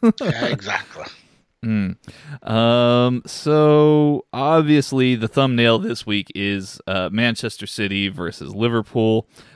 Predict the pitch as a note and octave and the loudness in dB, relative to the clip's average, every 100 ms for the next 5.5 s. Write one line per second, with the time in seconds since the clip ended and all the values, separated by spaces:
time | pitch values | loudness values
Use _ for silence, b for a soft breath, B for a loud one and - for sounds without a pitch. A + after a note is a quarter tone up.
0 | B - G2 F#2+ F#2+ F#2+ F#2+ G2+ - A2 | B -6 -2 0 0 -2 -4 -6 0 -2
1 | - G2 F#2 F#2 F2 G2 F#2 G2 F#2+ F#2+ | -2 -6 -4 -4 -4 -6 -6 -6 -6 -4
2 | F#2+ - G2+ G2 F#2+ G2+ G#2+ - G2+ G2+ | -6 -6 -4 -2 -4 -6 -10 -12 -6 -4
3 | G2+ G2 G2 A2 A#2+ A#2 A2 B2+ D#3+ D#3 | -4 -6 -6 -4 -2 -4 -2 -2 2 0
4 | C3 A#2 A#2 A#2 G#2+ G#2+ G2+ G2 _ _ | 0 0 2 0 0 0 -2 -4 _ _
5 | _ A2 F#2 E2+ | _ -6 -4 -4